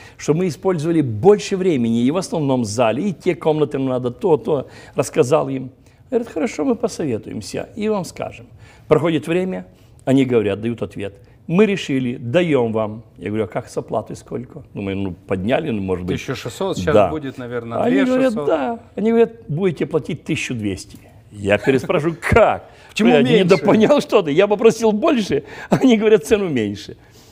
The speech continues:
Speaker 1: Они говорят: "Нет, мы видим, как вы заботитесь за церковь, то мы очень благодарны и вам тоже, и потому мы решили ещё меньше". Вот так Бог о нас позаботился.
Speaker 2: Слава Господу. Уважаемые друзья, сегодня я имею эфир.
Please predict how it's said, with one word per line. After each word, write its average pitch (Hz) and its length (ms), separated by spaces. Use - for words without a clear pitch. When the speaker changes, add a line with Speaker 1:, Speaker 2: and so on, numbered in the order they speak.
Speaker 1:
Они 120 160
говорят: 117 240
"Нет, 98 280
мы 131 140
видим, 139 300
как - 240
вы 107 60
заботитесь 101 520
за 101 140
церковь, 123 640
то 110 120
мы 101 180
очень 165 300
благодарны 110 560
и 120 100
вам 214 260
тоже, 180 300
и 143 40
потому 139 280
мы 123 120
решили 120 280
ещё 123 300
меньше". 123 560
Вот 151 120
так 220 200
Бог 170 180
о - 20
нас 123 140
позаботился. 95 560
Speaker 2:
Слава 123 340
Господу. 117 480
Уважаемые 131 420
друзья, 139 280
сегодня 127 380
я 127 60
имею 123 260
эфир. 196 280